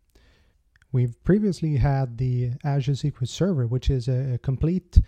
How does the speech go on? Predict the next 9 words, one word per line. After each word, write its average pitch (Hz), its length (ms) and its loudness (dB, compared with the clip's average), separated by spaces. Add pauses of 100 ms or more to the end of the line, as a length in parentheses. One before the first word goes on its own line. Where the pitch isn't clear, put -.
(440)
managed 147 640 2
S - 220 -10
Q 151 200 -4
L 139 60 -4
Server 131 300 0
instance, 139 540 0
so 135 120 0
to 123 80 -2
speak, 117 440 -6